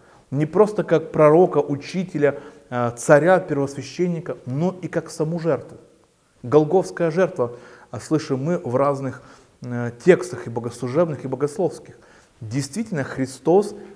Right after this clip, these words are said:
та жертва, которая сам себя отдает и сам себя приносит. Но для чего это делается? Для того, чтобы верующие во Христа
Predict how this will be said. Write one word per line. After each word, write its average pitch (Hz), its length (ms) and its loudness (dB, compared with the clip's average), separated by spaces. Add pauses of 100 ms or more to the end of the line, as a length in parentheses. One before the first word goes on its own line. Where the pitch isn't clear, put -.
(200)
та 139 220 2 (180)
жертва, 185 540 0 (260)
которая 147 640 2
сам 143 240 0
себя 160 480 -2
отдает 123 500 -4
и 135 60 -8
сам 135 260 -6
себя 147 340 -6 (320)
приносит. 151 520 -6 (1000)
Но 139 160 -2
для 156 120 2
чего 196 260 4
это 151 220 2
делается? 113 600 -6 (840)
Для 117 120 -10
того, 143 200 -2
чтобы 135 400 -6
верующие 131 720 -4
во 117 80 -8
Христа - 480 -14